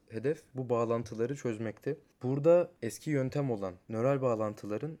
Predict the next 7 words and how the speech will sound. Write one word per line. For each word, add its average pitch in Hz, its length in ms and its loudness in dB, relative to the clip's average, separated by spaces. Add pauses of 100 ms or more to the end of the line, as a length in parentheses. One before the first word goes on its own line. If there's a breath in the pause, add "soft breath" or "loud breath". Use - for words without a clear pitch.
(100)
nöral 120 260 0
sinyallerin 120 580 -4
korelasyonunu 117 960 -2
kullanarak 113 720 -4
da 120 60 0
oluşturulabilirdi 113 920 -4
yani. 87 340 -8